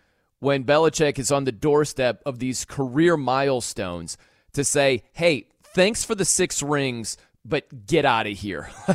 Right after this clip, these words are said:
<laughs> I doubt it's gonna be that bad in twenty-three for him to say that.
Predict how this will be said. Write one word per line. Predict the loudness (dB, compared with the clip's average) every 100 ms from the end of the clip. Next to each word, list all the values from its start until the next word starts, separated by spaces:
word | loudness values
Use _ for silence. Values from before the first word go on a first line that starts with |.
| -2
<laughs> | -4 -4 6
I | 6
doubt | 6 2 4 6 4
it's | 0
gonna | -4 -4
be | -4
that | -2 -2 -2
bad | -2 -4
in | -4
twenty-three | -8 -8 -8 -8 -8 -8
for | -8
him | -10 -8
to | -10
say | -10 -10 -10
that. | -14 -18